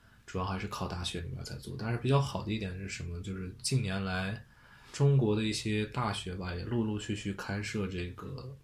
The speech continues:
动画产，就是动画专业，然后也有看到同济大学也好，一些大学的毕业展的作品吧，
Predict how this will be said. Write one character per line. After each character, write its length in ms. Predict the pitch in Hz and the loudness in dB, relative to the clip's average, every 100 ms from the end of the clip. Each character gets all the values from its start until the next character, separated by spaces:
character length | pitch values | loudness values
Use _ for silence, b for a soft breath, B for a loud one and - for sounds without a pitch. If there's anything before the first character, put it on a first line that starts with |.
| - | -8
动 140 | 107 | -6
画 220 | 95 92 90 | -4 -4 -6
产， 260 | - 92 104 | -6 -8 -8
就 140 | 101 | -8
是 60 | 92 | -6
动 140 | 107 | -4
画 200 | 98 87 | -4 -4
专 260 | 85 95 101 | -4 -4 -2
业， 160 | 104 104 b b b b b | -4 -8 b b b b b
然 160 | 92 113 | -2 2
后 340 | 127 113 101 | 4 6 4
也 160 | 98 110 | 4 6
有 220 | 120 82 | 6 4
看 360 | - - 117 98 | 0 0 2 0
到 320 | 104 95 92 | 0 0 0
同 240 | 90 - 92 | -2 -4 -4
济 160 | 104 | -2
大 160 | 95 87 | -2 -4
学 380 | - 90 90 104 117 - - | -6 -8 -8 -10 -12 -18 -16
也 120 | 113 | -12
好， 320 | 104 - - - | -10 -8 -8 -6
一 60 | |
些 260 | - 92 87 | -6 -4 -4
大 240 | 101 95 | -2 -2
学 240 | 87 - 87 | -2 -2 -2
的 100 | 90 87 90 | -2 -4 -2
毕 120 | 107 | 0
业 160 | 95 92 | 0 0
展 200 | 95 - | -4 -6
的 60 | - | -4
作 220 | - 110 | 0 0
品 200 | - - | 0 -8
吧， 180 | 117 | -10